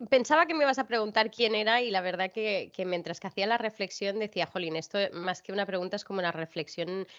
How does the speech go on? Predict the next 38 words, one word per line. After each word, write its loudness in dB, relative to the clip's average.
existencial", -4
¿no? -4
Porque -8
para -4
saber -6
quién -2
eres -2
tienes -2
que -8
ser 0
como 4
muy 0
consciente 2
de, 4
de, 0
de 2
ti 0
misma 4
y 0
de 2
lo 2
que 2
fuiste, 0
de 4
lo 4
que 6
eres, 4
incluso 2
de 2
lo 2
que -2
quieres 2
ser. -2
Entonces -4
voy 2
a 4
intentar 2
responder 0